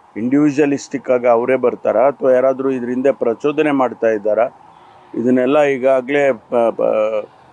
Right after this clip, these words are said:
ತನಿಖೆ ಮಾಡೋದಕ್ಕೆ ಸೂಚನೆಯನ್ನು ಕೊಟ್ಟಿದ್ದೇನೆ.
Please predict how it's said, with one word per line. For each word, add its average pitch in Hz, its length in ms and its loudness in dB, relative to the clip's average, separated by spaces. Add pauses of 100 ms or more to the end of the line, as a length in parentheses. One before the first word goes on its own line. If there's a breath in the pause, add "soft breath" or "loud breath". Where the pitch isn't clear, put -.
(180)
ತನಿಖೆ 120 320 0
ಮಾಡೋದಕ್ಕೆ 127 600 0
ಸೂಚನೆಯನ್ನು 120 640 -4
ಕೊಟ್ಟಿದ್ದೇನೆ. 113 580 -4